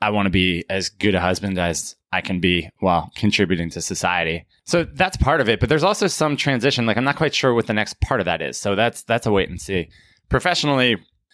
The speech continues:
there are a lot of people out there with really, really good ideas that cannot communicate them. The better I can help that person communicate their ideas, the better. So my, my story is to try to help people who are having trouble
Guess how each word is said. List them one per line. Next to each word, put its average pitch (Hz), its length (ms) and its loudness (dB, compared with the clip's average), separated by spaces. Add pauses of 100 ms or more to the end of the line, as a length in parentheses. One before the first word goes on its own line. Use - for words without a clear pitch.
(200)
there 139 100 6
are 127 40 6
a 110 60 2
lot 117 260 2
of 107 60 -2
people 110 260 0
out 98 240 2
there 98 160 2
with 92 140 -4
really, 117 560 -2
really 104 340 -2
good 98 180 -2
ideas 92 340 -2
that 98 200 -4
cannot 101 460 -2
communicate 87 560 -8
them. 85 240 -16 (200)
The 101 120 -6
better 127 200 0
I 127 80 0
can 104 120 -4
help 101 240 -2
that 98 160 -2
person 92 280 -2
communicate 85 440 -6
their 87 120 -2
ideas, 82 540 -8
the 85 80 -14
better. 76 300 -6
So - 160 -10
my, 95 240 -2
my 98 160 -6
story 92 500 0
is 85 260 -10 (680)
to 104 120 -2
try 104 340 0
to - 180 -2
help 101 240 0
people 95 440 2
who 95 120 -6
are 87 120 0
having 104 320 -2
trouble 101 600 0